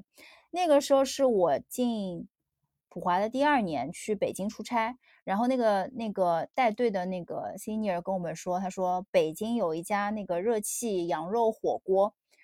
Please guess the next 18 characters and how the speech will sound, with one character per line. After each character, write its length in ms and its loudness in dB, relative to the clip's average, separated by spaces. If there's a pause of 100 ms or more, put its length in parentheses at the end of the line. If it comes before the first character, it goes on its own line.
非 220 2
常 220 -2
有 120 0
名， 360 -6 (360)
在 280 -2
那 100 -2
个 140 -4
什 100 -8
么， 120 -6
那 60 -6
个 60 -6
地 80 -2
方 140 0
叫 100 -2
什 60 -4
么？ 160 -6
牛 280 2
街。 440 0